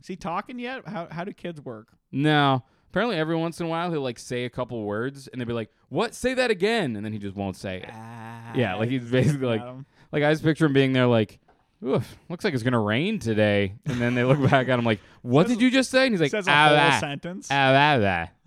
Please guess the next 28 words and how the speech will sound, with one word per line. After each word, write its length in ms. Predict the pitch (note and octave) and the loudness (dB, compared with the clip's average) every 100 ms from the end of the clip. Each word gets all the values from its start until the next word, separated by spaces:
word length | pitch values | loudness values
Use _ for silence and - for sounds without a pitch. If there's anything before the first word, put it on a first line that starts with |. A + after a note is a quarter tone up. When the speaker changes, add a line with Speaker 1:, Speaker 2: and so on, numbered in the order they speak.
| - | -8
Speaker 2:
blah." 60 | - | -4
<laughs> 60 | F3+ | -2
Just 220 | D3 - _ _ _ - | -2 -4 _ _ _ -10
gaslighting 540 | G#2+ G#2+ A#2 A2 A2 | -8 -6 -4 -4 -2
his 120 | G2+ | -4
parents. 440 | F#2+ F#2+ G2+ A2+ _ _ - - _ _ _ | -4 -4 -4 -6 _ _ -20 -20 _ _ _
Speaker 1:
Says 240 | - C#3 D3 | -8 -6 -6
Speaker 2:
No. 60 | |
Speaker 1:
a 20 | |
series 380 | D3+ E3 D3 C#3 | -6 -6 -6 -6
of 100 | C3 | -10
numbers. 400 | C3 A#2+ D3 F3+ | -12 -12 -12 -12
They're 140 | C#3 A2+ | -14 -18
like, 120 | A2+ | -14
"Oh 40 | A2+ | -12
Speaker 2:
Yeah. 100 | F#3 | -10
Speaker 1:
my 40 | |
God, 220 | - F3 A2+ | -12 -14 -16
oh 60 | |
my 120 | G2 G2 | -18 -18
God, 220 | G2+ G2 | -20 -18
oh 40 | |
my 120 | A2 A2 | -18 -20
God, 280 | G#2 G2 | -20 -20
what 120 | A#2+ B2 | -20 -20
does 100 | A#2 | -20
that 180 | G#2 | -20
mean?" 360 | G#2 G#2+ G#2 | -20 -20 -20